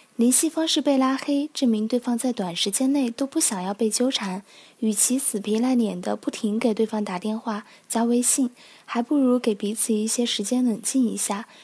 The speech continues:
整理一下挽回的思路。二、不能控制自己的情绪。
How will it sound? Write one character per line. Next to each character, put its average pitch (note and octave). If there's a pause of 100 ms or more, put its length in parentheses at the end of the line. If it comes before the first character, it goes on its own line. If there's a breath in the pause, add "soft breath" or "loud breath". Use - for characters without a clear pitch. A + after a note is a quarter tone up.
(140)
整 A3
理 A#3
一 G#3
下 A#3+
挽 G3
回 G3
的 A3
思 C#4
路。 C4+ (400)
二、 A3+ (300 loud breath)
不 E4
能 C4
控 C#4+
制 C#4
自 C4+
己 A#3+
的 G#3+
情 F#3+
绪。 C4+